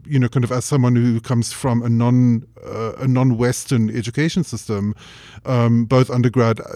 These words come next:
in Africa and postgrad in, in Japan, um, I think it's, it's, it's long overdue. You know, kind of, I think, I think it,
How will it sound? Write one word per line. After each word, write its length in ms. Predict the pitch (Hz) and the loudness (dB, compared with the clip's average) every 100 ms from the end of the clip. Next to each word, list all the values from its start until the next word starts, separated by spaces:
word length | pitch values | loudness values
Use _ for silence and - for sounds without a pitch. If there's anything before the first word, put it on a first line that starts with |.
| - | -6
in 140 | 135 | -2
Africa 400 | 120 123 - 117 107 | -2 -2 -2 -2 0
and 240 | 113 - | -2 0
postgrad 560 | 123 113 - 117 104 107 | -2 -2 -2 -2 -2 -4
in, 120 | 101 | -4
in 120 | 107 | -6
Japan, 500 | 117 143 131 98 104 - - - - | -4 -2 -2 -2 -4 -6 -20 -20 -10
um, 640 | 139 135 131 131 135 135 131 - - - | -2 0 2 2 0 -2 -4 -12 -16 -4
I 120 | 160 | -2
think 240 | - 165 | 2 2
it's, 160 | 156 - | 2 -2
it's, 340 | 156 123 - - _ - | -6 -6 -10 -16 _ -12
it's 280 | - 135 - | -10 -6 0
long 220 | 135 131 | 2 4
overdue. 600 | 120 117 110 104 95 101 131 | 2 0 0 -2 -2 -4 2
You 80 | |
know, 140 | 131 127 | 2 2
kind 100 | 135 | 2
of, 80 | 131 | 0
I 60 | |
think, 400 | 127 143 123 - | 2 0 0 -4
I 180 | 117 123 | -4 -4
think 340 | - 139 120 | 0 -2 0
it, 120 | 143 | -4